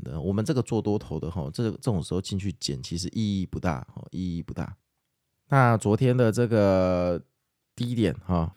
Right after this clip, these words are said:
像标普昨天的最低点来到四千一百八十九哈，那这个最低点是不是这次W的右肩，这个还是有待确认啦哈，我们不能现在去下定论。但是只要这个财报周过完，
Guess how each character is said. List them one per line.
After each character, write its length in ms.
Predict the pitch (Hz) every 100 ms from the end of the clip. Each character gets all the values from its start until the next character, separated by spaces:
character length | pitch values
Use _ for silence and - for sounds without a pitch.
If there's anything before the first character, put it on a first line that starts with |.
| _
像 200 | - 120 113
标 200 | 120 120
普 220 | 104 87
昨 160 | 92
天 160 | 92 107
的 100 | 98
最 160 | 110 101
低 140 | 104
点 160 | 92 80
来 100 | 82
到 140 | 95
四 180 | - 95
千 220 | - 92
一 80 | 90
百 160 | 87
八 180 | 87 104
十 120 | 117
九 240 | 101 107 85
哈， 180 | 92 90
那 80 | 104
这 80 | 98
个 80 | 98
最 160 | 101
低 160 | 92 95
点 200 | 87 85
是 160 | -
不 60 | 90
是 160 | - 90
这 160 | 92
次 140 | - 92
W 360 | 82 78 101
的 80 | 95
右 240 | 107 110
肩， 280 | 92 104 98
这 100 | 95
个 100 | 90
还 140 | 87 87
是 320 | 101 95 78
有 160 | 71
待 160 | 95 98
确 300 | - 117 104
认 200 | 98 85
啦 80 | 80
哈， 120 | 87
我 80 | 82
们 160 | 87 85
不 100 | 98
能 160 | 92
现 160 | - 113
在 80 | 110
去 120 | 110
下 200 | 127 113
定 220 | 147 131
论。 240 | 156 143 - _ _ - - - _
但 140 | 160
是 180 | 160 175
只 140 | - 113
要 180 | 135
这 160 | 131 143
个 120 | 131
财 160 | - 107
报 180 | 123 117
周 240 | 117 110
过 300 | - 127 92
完， 200 | 80